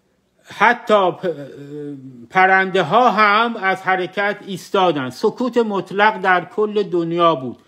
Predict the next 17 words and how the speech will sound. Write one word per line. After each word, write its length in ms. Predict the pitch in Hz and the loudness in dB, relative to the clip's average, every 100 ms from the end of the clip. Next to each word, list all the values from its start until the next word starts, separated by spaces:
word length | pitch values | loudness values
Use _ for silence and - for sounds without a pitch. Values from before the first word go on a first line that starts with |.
| _ _ - | _ _ -2
ولی 200 | 208 262 | 0 0
فقط 460 | - 190 202 262 247 - _ _ _ | 0 2 4 0 -2 -12 _ _ _
اونهایی 460 | 180 190 160 240 262 | -8 -6 0 2 2
که 120 | 262 | -2
پای 480 | 254 196 185 175 175 | -6 -4 -2 -2 -4
کوه 300 | - 170 170 | -4 -4 -4
سینای 520 | 170 185 170 165 165 | -6 -8 -4 -2 -2
بودن 480 | 156 165 185 214 190 | -2 -2 0 0 -2
میشنیدن. 1080 | 147 147 170 - 170 151 143 143 127 101 - _ _ _ _ _ 143 | -6 -6 -6 -4 -4 -2 -2 -2 -2 -4 -14 _ _ _ _ _ -2
و 200 | 214 196 190 | 2 2 2
در 180 | 269 294 | 0 0
مورد 480 | 277 269 262 262 | -2 0 0 2
این 300 | 247 220 233 | 2 2 -2
شنیدن 800 | 220 - 214 208 196 196 180 170 - _ _ _ _ _ - 160 | -6 -4 -4 -2 0 2 0 -4 -16 _ _ _ _ _ -18 -6
بسیار 500 | 220 262 - 220 220 | -2 -2 0 2 4
جالب 540 | 214 185 180 175 220 247 | 2 2 4 6 4 4
هست. 500 | 175 196 175 165 - | 4 4 2 -2 -10